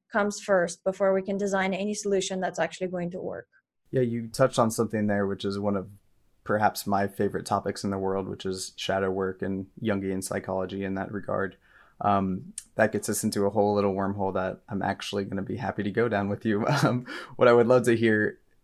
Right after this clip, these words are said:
Speaker 2: a little bit is maybe how you feel that the shadow is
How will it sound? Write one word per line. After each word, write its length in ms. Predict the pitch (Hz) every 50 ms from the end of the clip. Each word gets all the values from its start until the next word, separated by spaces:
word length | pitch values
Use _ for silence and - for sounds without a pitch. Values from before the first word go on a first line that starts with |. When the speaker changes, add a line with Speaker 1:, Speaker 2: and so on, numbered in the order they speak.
| _ -
Speaker 2:
a 60 | - 113
little 300 | 113 110 123 139 147 120
bit 180 | 110 110 104
is 420 | 107 107 104 101 98 - - - - _ _ - - - - - - - _ _ _ - - - - _ _
maybe 300 | - 113 120 127 117 117
how 240 | 113 117 120 123 123
you 240 | 123 117 113 110 110
feel 580 | - - - - 117 113 113 113 110 107 107 101
that 200 | 101 104 - -
the 100 | 104 95
shadow 460 | - - - 104 104 104 104 104 104
is 300 | 101 95 - - -